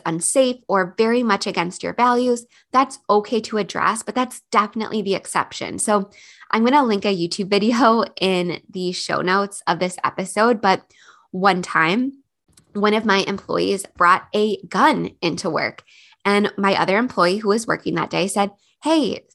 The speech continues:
uh, so-and-so has a gun in her purse behind the counter. I can see it. Customers can see it." And she also had a rifle in the backseat of her car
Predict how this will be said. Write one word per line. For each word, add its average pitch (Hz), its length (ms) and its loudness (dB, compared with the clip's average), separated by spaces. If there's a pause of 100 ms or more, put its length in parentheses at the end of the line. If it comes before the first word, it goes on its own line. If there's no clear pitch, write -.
uh, 214 240 4
so-and-so 254 600 2
has 220 420 0
a 226 180 0
gun 233 380 2
in 196 260 -6
her 202 100 -2
purse 226 460 -2 (300)
behind 190 340 -2
the 262 60 -4
counter. 196 600 0
I 156 140 0
can 190 220 -6
see 233 200 -2
it. 269 220 -4
Customers 170 540 -4
can 175 180 -6
see 190 220 -4
it." 262 160 0 (580)
And 240 300 2
she 233 240 -4
also 254 440 4
had 226 380 2
a 226 120 2
rifle 214 640 2
in 202 100 -2
the 202 80 -2
backseat 185 440 -2
of 233 100 0
her 285 100 0
car 220 500 2